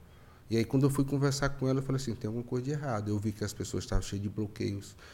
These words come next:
cheias de crenças, cheias de coisa. Tinha gente com medo do dinheiro, tem gente querendo fugir da cidade porque tava com medo.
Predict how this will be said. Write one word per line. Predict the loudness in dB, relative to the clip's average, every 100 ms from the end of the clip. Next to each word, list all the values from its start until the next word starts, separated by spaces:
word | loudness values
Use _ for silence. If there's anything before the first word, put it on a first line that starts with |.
| -18
cheias | -8 -6
de | -6
crenças, | -4 -2 -2 -4 -8 -10 -14 -14
cheias | -4 -2
de | -2
coisa. | 0 0 0
Tinha | 0
gente | 0 0
com | 0
medo | 2 2
do |
dinheiro, | 4 6 6 4
tem | 0
gente | 0 2
querendo | 2 2
fugir | 2 2 4
da | 4
cidade | 2 2 2 2
porque | 0 0
tava | 0 0
com | 2
medo. | 6 8 8 4